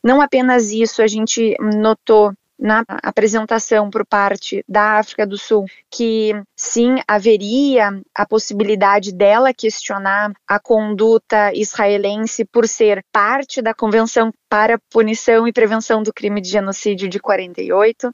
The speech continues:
porque todos os Estados-membros podem questionar a conduta de outros Estados também parte da Convenção, assim como a gente pôde verificar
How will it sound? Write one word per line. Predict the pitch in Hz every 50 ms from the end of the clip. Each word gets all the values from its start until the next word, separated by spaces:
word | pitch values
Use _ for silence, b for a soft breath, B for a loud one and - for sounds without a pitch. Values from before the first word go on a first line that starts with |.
| b b b
porque | b 233 247 - - 247 226 220 208 202 202 196 - _ _ -
todos | 247 226 226 226 226 254 220 233
os | 226 214
Estados-membros | 220 208 - 226 208 208 196 208 208 208 208 202 196 202 208 - -
podem | _ - 214 208 220 226 247 240
questionar | 226 240 220 - - 233 208 196 202 202 202
a | 208
conduta | - - 208 208 196 214 208 - 214
de | 196 180 196 220
outros | 196 214 226 - 226 214 202
Estados | 196 - - 214 196 196 190 190 -
também | - 214 202 196 185 185 185
parte | - 190 190 190 - - - -
da | 185 190 185
Convenção, | - 185 180 180 175 175 180 175 - - 170 170 185 220 240 _ B B B B B
assim | 233 240 - - 254 254
como | - 269 254 254 254
a | 254 254
gente | 254 240 240 - -
pôde | - 214 220 226 196 226 220
verificar | 208 240 226 226 220 - - 226 - - 262 269 277 262